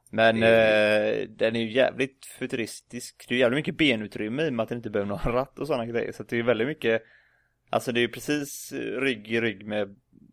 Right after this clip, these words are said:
Speaker 1: baksidan av bilen, men sen fram så får man ju plats att sätta en hund där och kunna ha väskor framför sig så. Det blir lite mer som
Speaker 2: Mm.
Speaker 1: ett tåg kanske, om man ska kalla det.
Speaker 2: Väldigt rymlig och som sagt självkörande. Eh, det första jag tänkte på när jag såg videon, det är att, eh,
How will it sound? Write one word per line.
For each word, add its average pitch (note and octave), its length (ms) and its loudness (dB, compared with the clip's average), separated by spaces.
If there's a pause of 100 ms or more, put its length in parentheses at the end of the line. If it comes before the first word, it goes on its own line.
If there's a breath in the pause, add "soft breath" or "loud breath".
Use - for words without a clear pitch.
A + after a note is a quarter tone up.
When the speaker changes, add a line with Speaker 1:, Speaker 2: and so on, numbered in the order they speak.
Speaker 1:
baksidan A2 720 -4
av C#3+ 100 0
bilen, G#2 240 -4
men G#2+ 100 -10
sen G#2 160 -4
fram A2+ 340 -8
så D3+ 160 -14
får - 120 -10
man D3+ 140 -2
ju D3 40 -6
plats G#2+ 240 0 (180)
att B2 80 2
sätta - 120 -6
en A#2+ 100 -2
hund A#2 360 -4
där A#2 380 2
och A2 140 -4
kunna A#2 120 -2
ha A#2 40 -2
väskor A#2+ 340 -6
framför A2+ 400 -2
sig C3 200 2
så. C#3 140 2
Det A2 80 -2
blir C3 140 -2
lite C3 160 -6
mer A2+ 80 0
som G2+ 160 -6
Speaker 2:
Mm. G#2+ 140 -8 (420 loud breath)
Speaker 1:
ett - 220 -4
tåg C3 460 -4
kanske, A2+ 280 -6
om A2 60 -4
man G#2+ 100 -8
ska - 160 -20
kalla G#2+ 100 -4
det. G2+ 80 -6 (760)
Speaker 2:
Väldigt A2 420 -2
rymlig F#2+ 460 -8
och B2 300 0 (420)
som D#3 160 -8
sagt B2 260 0
självkörande. A2 720 0 (380 loud breath)
Eh, - 180 0
det B2 100 4
första D3 360 -2
jag D3 140 -2
tänkte A#2+ 300 0
på A2 100 -4
när A2 60 -4
jag G2+ 80 -2
såg F#2+ 140 -8
videon, F#2 380 -10
det B2 80 0
är A2 60 4
att, - 200 -6
eh, - 40 -20